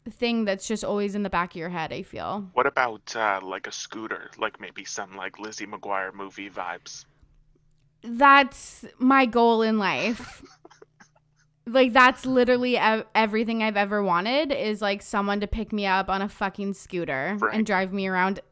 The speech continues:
Speaker 1: It's, <laughs> I was gonna say Italia.
Speaker 2: <laughs>
Speaker 1: <laughs> Italy.
Speaker 2: It's okay. We'll never be able to go there ever again, so it's okay that we get the name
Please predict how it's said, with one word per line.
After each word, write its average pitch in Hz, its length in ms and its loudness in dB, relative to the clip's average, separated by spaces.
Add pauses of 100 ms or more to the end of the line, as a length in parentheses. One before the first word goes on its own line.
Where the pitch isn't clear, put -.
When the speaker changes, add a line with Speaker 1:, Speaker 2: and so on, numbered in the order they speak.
(180)
Speaker 1:
It's, - 360 -6 (180)
<laughs> - 160 -20
I 226 80 0
was 370 240 8
gonna 453 220 8
say 392 200 4
Italia. 247 680 8 (520)
Speaker 2:
<laughs> 294 120 0 (760)
Speaker 1:
<laughs> 403 320 -2
Italy. 277 480 4
Speaker 2:
It's 359 400 2
okay. 110 260 4
We'll 107 200 6
never 131 240 4
be 123 200 0
able 110 180 0
to 113 160 -2
go 107 180 2
there 110 220 0
ever 107 260 4
again, 107 420 -4
so 104 420 0
it's - 200 -8
okay 104 280 -4
that 98 140 -10
we 98 120 -14
get 101 180 -10
the 107 80 -8
name 87 200 -20